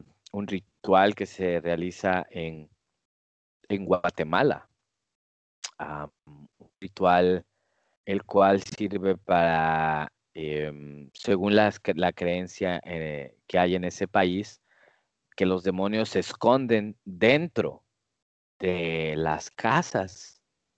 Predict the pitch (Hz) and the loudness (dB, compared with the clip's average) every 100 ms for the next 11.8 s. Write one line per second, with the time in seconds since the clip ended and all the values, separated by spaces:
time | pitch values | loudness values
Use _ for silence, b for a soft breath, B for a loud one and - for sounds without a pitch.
0 | _ _ _ _ _ - 95 90 90 87 | _ _ _ _ _ -10 -6 -4 -2 -4
1 | 85 110 143 - 175 - 147 147 151 139 | 4 6 6 2 2 6 10 10 8 4
2 | - 110 98 98 113 135 139 139 143 113 | 0 2 4 6 6 2 -4 -2 2 6
3 | 107 123 - 92 117 127 101 92 95 90 | 6 4 0 0 0 -2 -8 -2 0 2
4 | 82 78 80 110 135 139 120 113 - 113 | 2 2 0 0 4 4 4 0 2 6
5 | 113 117 - 92 85 82 78 90 95 110 | 6 4 0 0 2 0 -2 -2 0 0
6 | 98 98 107 - 87 95 98 85 80 123 | 2 0 0 -2 -4 -2 -2 2 2 2
7 | 175 _ _ _ _ _ _ - 120 - | -4 _ _ _ _ _ _ -4 -2 -2
8 | 117 - - 120 123 131 151 151 151 147 | -4 -4 -2 4 4 2 -2 0 4 4
9 | 120 113 107 104 113 147 127 _ _ _ | 4 2 2 2 2 -2 -6 _ _ _
10 | _ - 247 107 - - - - 123 113 | _ -8 -8 -8 -12 -20 -18 -4 2 4
11 | 110 110 131 165 - 156 98 80 | 4 2 -2 -6 -8 -8 -8 -12